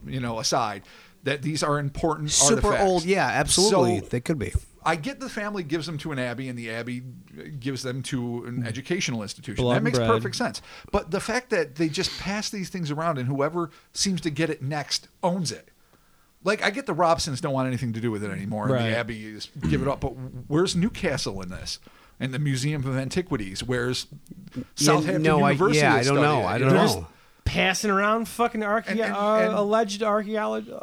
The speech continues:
Speaker 1: Doctor
Speaker 3: archaeologist
Speaker 1: Doctor
Speaker 3: finds.
Speaker 1: Robbins, you know, he, he, he gets it. And he's dealing with all that sweet inorganic <clears throat> chemistry, and suddenly he can just fucking throw it out to some dude that wants to run experiments, some amateur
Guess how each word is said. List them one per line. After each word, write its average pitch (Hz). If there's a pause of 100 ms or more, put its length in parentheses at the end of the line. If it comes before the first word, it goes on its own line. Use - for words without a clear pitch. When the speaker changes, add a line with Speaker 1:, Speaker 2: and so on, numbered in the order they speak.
(140)
Speaker 1:
Doctor 175 (280)
Speaker 3:
archaeologist 196
Speaker 1:
Doctor 190
Speaker 3:
finds. 151
Speaker 1:
Robbins, 180
you 160
know, 151
he, 147
he, 127
he -
gets 131
it. 170
And 117
he's 139 (260)
dealing 160
with 147
all 147
that 123
sweet 131
inorganic 117
<clears throat> -
chemistry, 123 (260)
and 143
suddenly 185
he 175
can 175
just 151
fucking 139 (100)
throw 151
it 151
out 139
to 131 (160)
some 143 (680)
dude 160
that 143
wants 147
to 147
run 143
experiments, 156 (520)
some 175
amateur 151